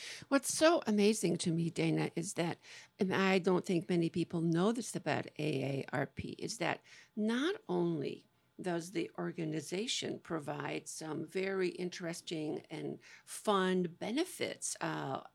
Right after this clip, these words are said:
as far as practically and financially good, like, uh, home insurance and car and travel tips and, uh, security tips, but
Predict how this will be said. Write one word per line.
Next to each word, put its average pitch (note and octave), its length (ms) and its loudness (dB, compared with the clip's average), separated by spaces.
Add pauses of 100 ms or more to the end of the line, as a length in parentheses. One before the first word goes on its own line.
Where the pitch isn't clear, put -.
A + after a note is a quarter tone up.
as - 180 -8
far F3 220 0
as - 180 -6
practically F3+ 640 -6
and E3 180 -4
financially E3+ 760 0
good, D3 340 0 (340)
like, E3 460 -2
uh, D3+ 300 -4
home G3 380 0
insurance - 680 -2
and E3+ 160 -4
car G3 640 0
and - 240 -4 (340)
travel G#3+ 460 2
tips - 480 -4
and, D3 240 -2 (320)
uh, C#3+ 180 -2
security A#3+ 760 2
tips, - 360 -6 (360)
but - 160 2